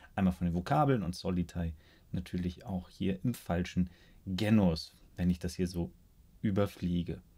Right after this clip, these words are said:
Also wenn man's so überfliegt, dann kommt es einem erstmal lateinisch vor,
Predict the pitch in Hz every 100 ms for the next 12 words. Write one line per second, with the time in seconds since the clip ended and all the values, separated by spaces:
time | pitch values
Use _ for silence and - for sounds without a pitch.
0 | - - - 101 123 151 135 135 104 98
1 | - 180 - - - - 101 95 143 185
2 | 131 92 110 101 113 - 98 87 - 92
3 | 90 92 90 82 - - 98 175 277